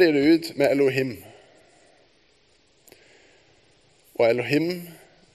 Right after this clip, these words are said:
ble til Kyrios, som er titelen som Jesus har i Det nye testamentet.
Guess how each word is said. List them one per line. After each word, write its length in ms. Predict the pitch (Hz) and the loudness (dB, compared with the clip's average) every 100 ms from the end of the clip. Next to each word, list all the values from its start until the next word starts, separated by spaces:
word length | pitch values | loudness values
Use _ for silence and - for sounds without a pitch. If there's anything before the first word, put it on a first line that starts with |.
| _ _ _ - | _ _ _ -6
ble 140 | 120 | -6
til 140 | 127 - | -6 -6
Kyrios, 500 | 131 131 131 104 - - - - _ _ _ _ - _ | -6 -2 -2 -2 -8 -12 -16 -20 _ _ _ _ -20 _
som 160 | - 113 | -10 -8
er 80 | |
titelen 540 | - 165 - 170 170 170 - | -4 -4 -4 -4 -4 -6 -16
som 200 | - 127 | -10 -4
Jesus 320 | 113 110 135 | -2 -2 -4
har 320 | - 110 123 - | -2 0 -2 -6
i 80 | 117 | -10
Det 80 | 113 | -10
nye 160 | 107 98 | -10 -12
testamentet. 600 | 113 - 107 95 - | -12 -12 -12 -14 -18